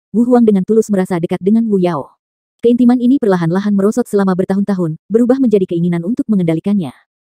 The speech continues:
Akibatnya, Wu Huang menjadi sangat marah saat melihat Wu Yao menunjukkan kepedulian terhadap hal-hal yang tidak penting. Di matanya, tidak ada hal lain yang layak diperhatikan Wu Yao selain dirinya sendiri.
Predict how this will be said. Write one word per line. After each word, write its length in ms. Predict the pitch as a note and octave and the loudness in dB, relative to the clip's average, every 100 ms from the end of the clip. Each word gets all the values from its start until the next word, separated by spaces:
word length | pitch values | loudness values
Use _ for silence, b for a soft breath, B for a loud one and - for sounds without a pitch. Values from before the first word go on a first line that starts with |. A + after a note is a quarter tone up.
| - | -12
Akibatnya, 560 | A3+ A3 G#3 E3 D3+ - - | -6 -2 -2 -2 -6 -10 -4
Wu 160 | C4 | 0
Huang 240 | C4 B3+ B3+ | 2 2 4
menjadi 240 | G3+ F3+ | 2 0
sangat 240 | - G3+ | 0 -4
marah 240 | G3+ G#3 G#3 | -2 -2 -2
saat 240 | G3+ F#3+ | -4 -2
melihat 240 | G3 G3+ G#3 | 0 0 0
Wu 80 | A3+ | 0
Yao 160 | G3+ F3+ F#3 | 2 2 0
menunjukkan 400 | F3+ F3+ - G#3 | 0 -2 -2 -4
kepedulian 480 | B3+ A#3+ A#3 G3 | -2 -4 0 0
terhadap 320 | F3+ E3 D#3+ - | -2 -4 -4 -4
hal-hal 400 | F3+ F3+ F3 E3+ | -6 -4 -4 0
yang 160 | G3 | -2
tidak 240 | - G#3 F3+ | 0 -2 -2
penting. 320 | E3 C3 A#2 _ _ _ _ - | -6 -6 -10 _ _ _ _ -4
Di 160 | B3 | 0
matanya, 400 | B3 G#3+ E3 D3+ - - | 0 0 -2 -6 -10 -2
tidak 240 | B3+ B3 | 0 2
ada 80 | A#3+ A3+ | 0 0
hal 80 | G#3 | 0
lain 240 | F#3+ G3 | 0 0
yang 160 | F3+ F3 | -2 0
layak 240 | A3+ A#3 | 0 -2
diperhatikan 480 | A3+ A3 G#3 G3 E3+ | -4 -4 -4 -4 -2
Wu 160 | F3+ | 0
Yao 160 | F#3+ F3 F3 | 0 0 -2
selain 240 | F#3 F#3+ | -2 -2
dirinya 400 | F#3 A3+ B3+ F3+ | -2 0 2 0
sendiri. 480 | - F#3+ G3+ C3 _ | -2 -2 0 -2 _